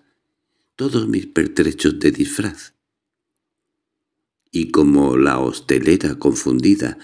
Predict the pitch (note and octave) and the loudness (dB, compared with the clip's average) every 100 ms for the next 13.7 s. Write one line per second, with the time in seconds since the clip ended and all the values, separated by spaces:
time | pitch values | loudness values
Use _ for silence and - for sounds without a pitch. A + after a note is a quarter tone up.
0 | - - - - - - A2 F#2 A1+ - | -20 -20 -20 -8 -6 2 4 4 2 -2
1 | F2+ - - A#1 D2+ - D#2 - D2 D2+ | -2 0 0 2 2 2 -2 2 2 2
2 | - _ _ _ _ _ _ _ _ _ | -2 _ _ _ _ _ _ _ _ _
3 | _ E2+ D#2+ E2 C#2+ - - D#2 G2+ A2+ | _ -8 0 0 0 0 0 2 2 2
4 | - - C2 B1 A#1 A#1+ - - C#2+ C#2 | -4 -4 0 2 2 2 0 2 -2 0
5 | A#1+ A#1 A#1 B1 - C2 B1 - D2 C#2 | -2 -2 -4 -6 -2 0 0 2 2 2
6 | C#2 - _ _ - - G2+ G2 - D2+ | -4 -8 _ _ -20 -4 0 0 2 2
7 | C2 - C#2+ D2+ C#2+ C2 C2 B1+ B1 C#2 | 0 0 2 4 2 2 0 -2 0 0
8 | C2 B1+ B1 - A2+ G2+ F2+ F#2+ F2+ - | 0 0 0 0 -2 0 0 0 -2 -2
9 | A#1 - A#1 - A#1+ - _ _ _ _ | -4 0 2 2 0 -4 _ _ _ _
10 | _ _ - - D#2+ C#2+ - C#2 - B1+ | _ _ -2 4 4 4 -2 -6 -2 0
11 | F#2 E2+ C#2 B1+ B1+ B1+ - - C#2+ - | 4 4 4 0 -2 -2 -2 0 0 -2
12 | D#2+ - - - - C#2+ C2 B1 - - | 0 2 2 -2 0 2 0 -4 -4 -2
13 | D2 B2 - - - - - | 0 0 -2 -4 -4 -6 -12